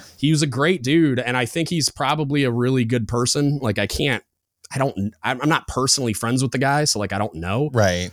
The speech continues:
Speaker 1: But he was cool to me. I saw him a bunch after that when I was doing inspections on boats. I would run into him in it 'cause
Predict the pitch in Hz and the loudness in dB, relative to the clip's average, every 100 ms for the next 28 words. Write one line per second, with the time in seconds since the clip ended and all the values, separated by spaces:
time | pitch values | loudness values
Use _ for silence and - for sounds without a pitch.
0 | - _ _ _ 147 139 - _ _ _ | -14 _ _ _ 2 2 0 _ _ _
1 | _ - 233 - 202 220 196 180 165 214 | _ 0 0 4 4 6 4 4 2 2
2 | 196 151 151 123 117 131 120 107 104 101 | 2 2 0 0 0 0 0 0 0 0
3 | 101 95 110 92 107 95 98 92 87 90 | -2 0 -2 -2 -2 -4 -4 -4 -2 0
4 | 90 87 - - 85 90 90 87 87 - | -2 0 -2 -2 -2 0 0 2 0 0
5 | 95 87 87 98 92 98 - 90 95 | -2 -2 -2 0 0 0 -2 -2 -2